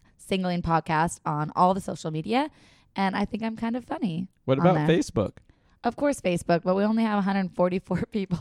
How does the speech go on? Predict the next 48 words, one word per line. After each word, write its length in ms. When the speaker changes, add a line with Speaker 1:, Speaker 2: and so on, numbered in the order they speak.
Speaker 1:
who 120
like 280
us. 140
Speaker 2:
What? 300
Is 120
Speaker 1:
So 80
I 200
was 80
Speaker 2:
Facebook 40
Speaker 1:
trying 140
to 40
Speaker 2:
dead? 200
Speaker 1:
talk 140
Speaker 2:
Is 40
that 120
Speaker 1:
about 160
Speaker 2:
the, 60
Speaker 1:
it. 40
Speaker 2:
is 80
that 200
what 220
the 80
deal 260
is, 240
that 160
no 160
one 160
just 200
does 180
it 80
anymore? 240
'Cause 120
I 80
feel 180
like 180
you 160
and 80
I 160
do 160
it 60
all 200
the 100
time. 420
We're 120
always 300
on 180
there, 160
but, 220